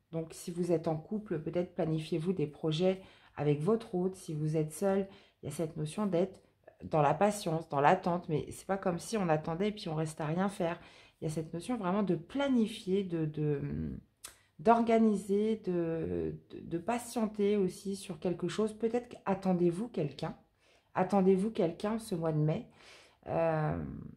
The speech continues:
c'est, c'est comme si qu'on avait préparé, planifié, organisé quelque chose et maintenant qu'on était dans l'attente que ça arrive. Donc, visa-, pe-, peut-être pour retrouver une personne, peut-être pour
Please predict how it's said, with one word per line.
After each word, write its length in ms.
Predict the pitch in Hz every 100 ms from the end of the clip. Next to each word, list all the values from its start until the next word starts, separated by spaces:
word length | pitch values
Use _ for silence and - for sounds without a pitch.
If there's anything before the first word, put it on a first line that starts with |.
| _ _ _ _ _ _
c'est, 260 | - -
c'est 200 | - 220
comme 180 | 220 208
si 180 | 196 -
qu'on 180 | - 196
avait 220 | 175 175
préparé, 680 | 175 226 226 196 196 214 233
planifié, 540 | 226 190 185 185 -
organisé 480 | 202 185 180 185 202
quelque 260 | 196 160 170
chose 260 | 160 247
et 60 | 208
maintenant 240 | 151 151
qu'on 180 | 226 165
était 240 | 156 156 208
dans 80 |
l'attente 580 | 147 156 156 214 220 -
que 100 | -
ça 240 | 170 - 185
arrive. 400 | 170 165 151 - - _ -
Donc, 120 | 160
visa-, 240 | 156 170 -
pe-, 360 | - - 123
peut-être 400 | - 156 170 165
pour 140 | - 151
retrouver 380 | 147 - 147
une 100 | 143
personne, 560 | 139 170 - 202 214 240
peut-être 360 | 165 156 160 -
pour 300 | 165 160